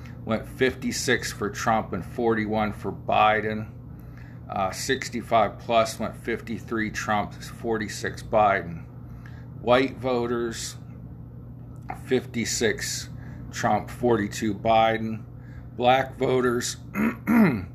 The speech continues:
seventeen percent Trump, eighty percent Biden. Hispanic and Latino, thirty-five percent Trump, sixty-one percent Biden.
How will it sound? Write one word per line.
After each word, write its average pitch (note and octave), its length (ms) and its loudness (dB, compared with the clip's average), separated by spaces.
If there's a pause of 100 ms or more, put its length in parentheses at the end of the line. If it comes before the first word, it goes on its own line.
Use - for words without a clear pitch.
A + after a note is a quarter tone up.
(340)
seventeen C#3 680 0
percent A#2 420 -2
Trump, A2+ 420 0 (640)
eighty A#2+ 280 -2
percent G#2+ 500 -4
Biden. A2+ 640 4 (1120)
Hispanic B2+ 600 -2
and A#2+ 120 -2
Latino, A#2+ 580 0
thirty-five A2+ 720 2
percent - 440 -6
Trump, G#2+ 440 -2 (260)
sixty-one A2 640 -4
percent - 420 -8
Biden. A2 540 4